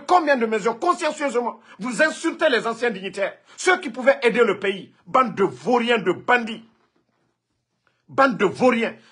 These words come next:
Non, rép-, ne répondez pas à ces maudits-là. C'est vous qui les répondez. Ils connaissent qui est Damaro. Ntankombi, Amsera Bamana. Moi, Managam Falafe, Nanam Falama.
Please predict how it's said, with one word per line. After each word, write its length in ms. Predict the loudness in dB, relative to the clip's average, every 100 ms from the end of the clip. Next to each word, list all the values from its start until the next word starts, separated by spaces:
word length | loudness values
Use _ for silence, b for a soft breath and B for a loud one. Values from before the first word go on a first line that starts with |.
| b
Non, 120 | 4
rép-, 280 | 4 2 2
ne 100 | 4
répondez 320 | 4 4 2
pas 140 | 4
à 20 | 2
ces 160 | 0
maudits-là. 540 | -2 -4 -4 -6 -8 -12 _ _ _
C'est 160 | -2 -2
vous 140 | -2
qui 100 | -2
les 100 | 0
répondez. 560 | 0 0 -2 -2 -4 _ _ _ _ _
Ils 120 | -8 0
connaissent 300 | 2 2 0
qui 120 | 0
est 80 | 2
Damaro. 460 | 0 -2 -6 -8 -8
Ntankombi, 720 | 0 2 2 -2 -2 -8 -10 _
Amsera 380 | -4 -2 2 2
Bamana. 400 | 2 -2 -6 -12 -18 _ _
Moi, 160 | 2 4
Managam 380 | 4 2 2 0
Falafe, 240 | 0 -2
Nanam 300 | -2 0 -2
Falama. 340 | -4 -6 -6